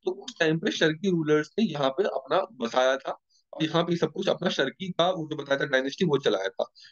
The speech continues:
ठीक है? तो जौनपुर school ये है, ठीक है? तो इसको शर्की स्टाइल भी कहा जाता है। इसमें ना इन लोगों ने मीनार बनाने से परहेज किया, इन लोगों ने मीनार नहीं बनाई, ठीक है? तो इसमें unique feature क्या है फिर?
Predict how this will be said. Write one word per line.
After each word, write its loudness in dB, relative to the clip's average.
ठीक 2
है? 4
तो 4
जौनपुर 0
school 0
ये 0
है, -8
ठीक 0
है? -2
तो 4
इसको 4
शर्की 2
स्टाइल 2
भी -2
कहा -2
जाता 0
है। -2
इसमें 4
ना 6
इन 2
लोगों 4
ने 2
मीनार 2
बनाने -4
से -8
परहेज -4
किया, -8
इन 6
लोगों 4
ने 6
मीनार 4
नहीं -8
बनाई, -12
ठीक 2
है? 2
तो 2
इसमें 0
unique 4
feature 0
क्या 2
है -6
फिर? -14